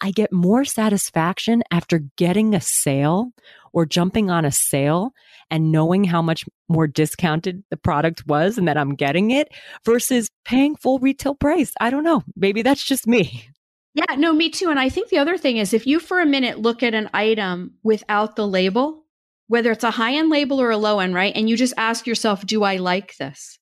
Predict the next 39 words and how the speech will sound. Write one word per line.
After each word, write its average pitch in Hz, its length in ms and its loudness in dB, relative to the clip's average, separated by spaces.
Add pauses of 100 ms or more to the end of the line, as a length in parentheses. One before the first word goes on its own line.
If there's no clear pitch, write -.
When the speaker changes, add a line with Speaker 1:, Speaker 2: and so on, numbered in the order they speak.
(440)
Speaker 2:
It 247 200 0
really 320 280 0
resonates 240 540 -2
because 247 260 0
sometimes 403 520 -2 (400)
with 233 280 -2
higher 254 320 0
end 233 140 -2
labels, 226 320 0
you 247 80 -2
might 269 220 0
look 233 160 -2
at 240 120 -2
something 202 640 -4 (460)
and 208 180 -2
say, 202 640 0 (280)
I 247 140 0
sometimes 302 400 0
ask 233 240 -2
myself, 226 320 -2
'cause 214 140 2
it's 196 140 -4
expensive, 254 580 -2
right? 220 180 0
And 135 100 -2
it 190 80 -2
has 214 200 0
the 214 100 -2
label 214 320 2
you 208 100 2
might 196 200 0
be 208 80 2
attracted 202 580 -2
to 202 260 2
for 208 200 0
a 190 60 2
handbag 208 520 0
or 196 60 -4
whatever. 196 340 0